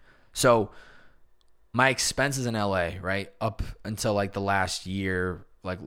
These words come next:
twenty nineteen, right? I just wanna give people some perspective. Um, Boston, once again, I was a-, I was making more money because I wasn't doing as many creative things.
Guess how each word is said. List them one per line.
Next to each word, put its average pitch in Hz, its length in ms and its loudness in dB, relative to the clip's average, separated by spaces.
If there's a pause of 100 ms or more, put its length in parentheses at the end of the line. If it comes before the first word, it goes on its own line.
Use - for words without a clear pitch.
(300)
twenty 113 240 -2
nineteen, 98 380 -4
right? 90 100 -2
I 90 60 -2
just 95 240 -2
wanna 104 160 0
give 101 240 -4
people 101 240 -4
some 95 180 -8
perspective. 82 640 -4 (640)
Um, 90 460 -2 (180)
Boston, 117 680 4
once 117 160 0
again, 107 240 -2
I 95 100 2
was 101 140 0
a-, 101 160 -4
I - 100 -4
was 104 160 -2
making 107 280 -4
more 101 420 0
money 107 300 0
because 98 260 -2
I 98 40 0
wasn't 98 320 -2
doing 101 300 -2
as 92 160 -4
many 98 180 -2
creative 98 360 -4
things. 110 420 -8